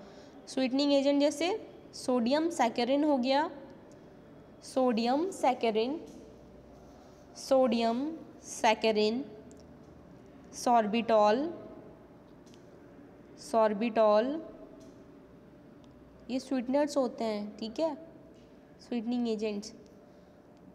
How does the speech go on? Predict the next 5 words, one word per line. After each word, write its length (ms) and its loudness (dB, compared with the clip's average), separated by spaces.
Sodium 560 0
saccharin, 720 -2
sorbitol, 1040 2
एक्सेट्रा, 680 -2
एक्सेट्रा, 580 0